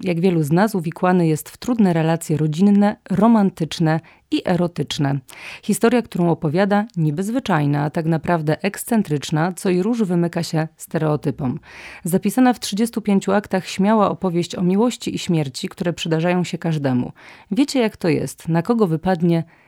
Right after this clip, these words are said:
na tego bęc. E, skoro o miłości i śmierci, czyli tematach, e, omawianych, e, nie tylko w literaturze, ale w ogóle w twórczości na dziesiątą stronę, powiedz, czy ty masz jakieś osobiste, e, przemyślenia związane ze śmiercią? Czy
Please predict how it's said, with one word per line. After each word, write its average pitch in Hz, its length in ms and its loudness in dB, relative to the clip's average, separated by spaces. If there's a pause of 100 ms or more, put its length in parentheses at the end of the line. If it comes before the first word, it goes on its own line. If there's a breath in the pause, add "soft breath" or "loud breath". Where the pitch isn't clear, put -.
(140)
na 175 160 4
tego 147 380 2 (300)
bęc. 131 600 -4 (760 loud breath)
E, 196 280 2
skoro 233 340 0
o 233 40 2
miłości 233 480 0
i 208 60 -2
śmierci, 185 460 -2
czyli 170 240 -8
tematach, 185 640 -4
e, 180 380 0
omawianych, 202 800 4
e, 185 240 0
nie 196 160 2
tylko 202 300 -2
w - 20 -4
literaturze, 175 580 -4
ale 175 140 0
w 165 160 -2
ogóle 151 380 0 (280 loud breath)
w - 100 -20
twórczości - 600 -2
na 170 100 2
dziesiątą 170 480 -2
stronę, 160 480 -2 (400 loud breath)
powiedz, 226 300 2
czy 208 120 -6
ty 214 80 -2
masz 208 160 2
jakieś 202 280 -2
osobiste, 175 600 -4
e, 170 640 0
przemyślenia 170 880 0
związane 170 500 -2
ze 160 100 -2
śmiercią? 170 460 -2
Czy 190 120 -10